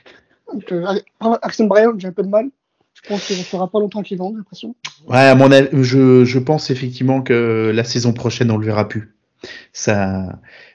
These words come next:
Speaker 2: il, déjà, il, déjà, il prend pas beaucoup de snaps, effectivement, et puis en plus, euh, voilà, il,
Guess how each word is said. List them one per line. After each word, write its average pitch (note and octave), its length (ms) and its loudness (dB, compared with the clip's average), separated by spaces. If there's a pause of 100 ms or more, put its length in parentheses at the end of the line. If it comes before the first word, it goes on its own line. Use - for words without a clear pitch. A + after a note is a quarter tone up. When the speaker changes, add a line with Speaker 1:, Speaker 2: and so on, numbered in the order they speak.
Speaker 2:
il, F#2 380 -4
déjà, A#2 260 6
il, C#3+ 240 2
déjà, C3+ 280 6
il C3+ 160 -6
prend D#3 200 2
pas D3+ 140 2
beaucoup D3 240 -2
de C#3+ 140 4
snaps, F3 340 2
effectivement, C#3 540 -2
et C#3 80 -4
puis - 160 -4
en A#2 80 0
plus, D3 380 -6
euh, G#2+ 340 0
voilà, A2 180 4
il, F#2+ 440 -2